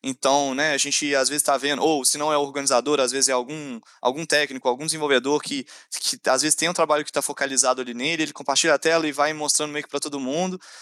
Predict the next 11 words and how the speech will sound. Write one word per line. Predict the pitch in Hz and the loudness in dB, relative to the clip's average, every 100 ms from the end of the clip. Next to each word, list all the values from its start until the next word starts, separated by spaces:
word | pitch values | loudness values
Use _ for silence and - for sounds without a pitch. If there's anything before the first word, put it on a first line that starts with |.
| - - | -12 0
E | 147 | 2
aí, | 147 180 160 | 2 0 -2
o | 120 _ | -4 _
pessoal | 143 - 143 | 0 2 0
que | - _ | -4 _
consegue | - 143 - 147 135 131 | -2 2 4 2 0 0
vai, | 131 143 135 110 _ - | 2 2 0 -8 _ 0
é, | 123 120 117 | 2 4 2
fazendo | 127 127 131 | 2 0 0
alguns | 127 127 | -2 -2
comentários. | 135 123 113 123 147 175 | 0 -2 0 2 2 0